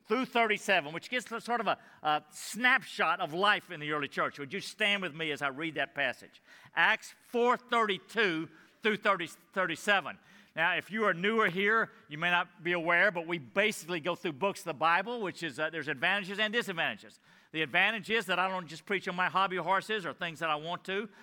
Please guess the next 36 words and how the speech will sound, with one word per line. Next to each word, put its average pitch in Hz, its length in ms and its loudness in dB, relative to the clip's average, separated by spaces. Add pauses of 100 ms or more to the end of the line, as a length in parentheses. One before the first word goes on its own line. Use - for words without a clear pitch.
(160)
The, 139 260 0 (240)
the, 147 280 0 (140)
um, 131 300 -2 (380)
disadvantage 190 500 2
might 185 200 0
be 202 180 0
I 175 60 2
come 180 220 -6
to 165 80 0
hard 156 280 0
passages, 123 500 -2
and 123 100 -14
this 165 160 -8
might 196 200 -4
be 190 120 -4
one. 120 280 -8 (420)
So 127 380 -6
hang 160 180 0
on, 127 200 -4 (300)
buckle 147 300 -2
up. 101 160 -4 (1160)
All 185 160 4
right, 196 380 4 (180)
D-, 160 60 0 (160)
D-, 156 140 -6
Duncan 190 240 -2
and 160 100 -4
Deleon 175 320 0
are 165 140 0
excited 143 400 -2
about 110 220 -4
that. 95 200 -8 (300)
Okay. 143 400 -2 (840)
Acts 202 220 2
four 233 180 0
thirty-two. 185 480 0